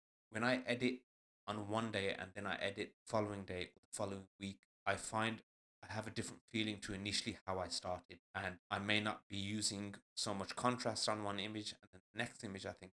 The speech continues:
"You know what, let's bump up the contrast a little bit," and I see that works better. Then it's a case of, right, I have to go back, re-edit those images and bump the contrast up again.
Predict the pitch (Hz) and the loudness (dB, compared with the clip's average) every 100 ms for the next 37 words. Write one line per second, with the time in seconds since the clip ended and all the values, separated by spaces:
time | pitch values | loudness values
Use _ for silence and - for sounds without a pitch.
0 | - 101 107 113 - - _ _ _ _ | -8 -2 0 0 -2 -6 _ _ _ _
1 | 104 - 104 101 104 - - 95 95 90 | -2 0 -2 -4 -6 -10 -8 -6 -6 -8
2 | 92 95 151 123 120 - - _ _ _ | -6 -2 0 2 0 -2 -6 _ _ _
3 | 104 98 - - 98 92 87 90 - - | -2 2 2 2 2 2 2 -4 -4 -2
4 | 104 107 113 92 - _ _ _ - 98 | -2 0 -2 -2 -6 _ _ _ -2 -2
5 | 92 _ _ - 98 - 98 - 95 - | -2 _ _ -6 -6 -2 0 0 -2 -4
6 | 95 90 90 92 - - 92 90 110 107 | 0 0 0 -6 -12 -2 0 2 2 2
7 | - - _ 117 120 98 98 - 98 95 | 0 -16 _ 4 6 4 0 -2 0 0
8 | 76 92 87 95 - - 92 95 _ _ | -2 -6 -8 -8 -8 -8 -10 -10 _ _
9 | - 104 98 - 95 - 87 - 87 87 | -6 -6 -6 -8 -8 -6 -4 -4 -6 -8
10 | 95 107 113 | -2 0 -2